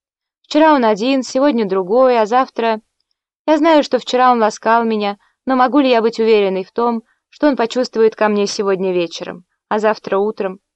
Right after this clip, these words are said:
Сдается мне, что все жрецы, предсказатели и сивиллы — не способны угадать намерения этого сумасшедшего.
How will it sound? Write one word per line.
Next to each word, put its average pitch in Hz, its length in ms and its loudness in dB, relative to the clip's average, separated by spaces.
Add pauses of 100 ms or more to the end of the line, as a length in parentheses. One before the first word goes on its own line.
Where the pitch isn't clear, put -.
(560)
Сдается 311 420 2
мне, 269 180 2
что 247 200 -2
все - 220 -2
жрецы, 226 600 -4 (300)
предсказатели 220 800 0
и 202 80 -2
сивиллы — 226 680 -4 (320)
не 294 140 2
способны 254 580 0
угадать 196 400 2
намерения 196 560 0
этого 180 200 -4
сумасшедшего. 180 840 -6